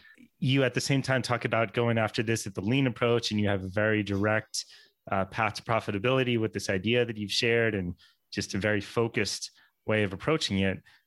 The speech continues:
And there's some tension there with building up this big cachet of resources and being able to, uh,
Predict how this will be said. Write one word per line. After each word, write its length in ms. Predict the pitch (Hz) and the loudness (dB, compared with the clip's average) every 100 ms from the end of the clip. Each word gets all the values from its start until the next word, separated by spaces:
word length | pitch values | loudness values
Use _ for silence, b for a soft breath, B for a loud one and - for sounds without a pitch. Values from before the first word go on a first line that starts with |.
| _ | _
And 160 | 107 113 | 0 2
there's 140 | 113 | 0
some 160 | - 117 | 0 0
tension 360 | 185 190 117 | 0 0 0
there 260 | 107 101 101 | 2 2 2
with 380 | 98 101 101 - - b b _ _ - - - 120 | 2 2 0 -4 -18 b b _ _ -20 -18 -14 -4
building 400 | 107 123 123 117 | 0 2 2 2
up 240 | 113 107 - | 2 0 -2
this 260 | 113 107 | -2 -2
big 280 | - 120 110 | 0 0 0
cachet 440 | 113 107 - 113 | 0 0 2 2
of 140 | 107 95 | 2 0
resources 880 | 117 - 104 101 - 104 101 101 98 | 0 0 0 0 0 2 2 2 0
and 120 | 95 | 0
being 240 | 110 101 | 0 2
able 240 | 104 98 98 | 0 0 -2
to, 460 | - 104 101 107 B B B B _ _ 151 | -2 0 0 -2 B B B B _ _ -6
uh, 380 | 104 95 107 | -2 -2 0